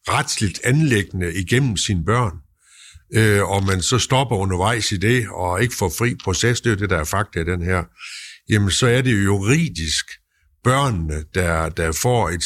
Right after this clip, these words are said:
girokort på de her penge, og det er ulykkeligt. Og det, jeg også har sagt, det er, at nu er det så et anliggende mellem vores, øh, betalingskontor og så, og så børnene, og, eller deres værger,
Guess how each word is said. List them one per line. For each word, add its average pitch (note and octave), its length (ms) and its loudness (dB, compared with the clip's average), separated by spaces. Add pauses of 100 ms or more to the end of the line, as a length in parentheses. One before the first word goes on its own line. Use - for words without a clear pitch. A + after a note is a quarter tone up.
girokort F#2+ 580 0
på E2 60 -8
de G2 140 -2
her G2+ 180 0
penge, G#2 240 0 (320)
og G2+ 160 0
det C#3 140 4
er A#2+ 80 2
ulykkeligt. A2 640 0 (720)
Og G#2+ 100 0
det, D3+ 100 4
jeg D3 80 2
også C#3 220 0
har G#2+ 60 4
sagt, B2+ 400 -2 (480)
det C3 180 4
er, A#2+ 80 2
at G#2 320 0
nu A2+ 120 0
er A#2+ 40 2
det G2 160 -2
så A#2+ 180 0
et F#2 120 -2
anliggende G2+ 640 0
mellem G#2 320 0 (100)
vores, D#2+ 360 -2
øh, D#2+ 120 -4
betalingskontor E2+ 1200 -2
og E2 80 -4
så, - 120 -2
og E2+ 420 -2
så G2 140 -2
børnene, E2+ 520 -2 (520)
og, F2 420 0
eller F2 200 2
deres E2 360 0
værger, F#2+ 420 2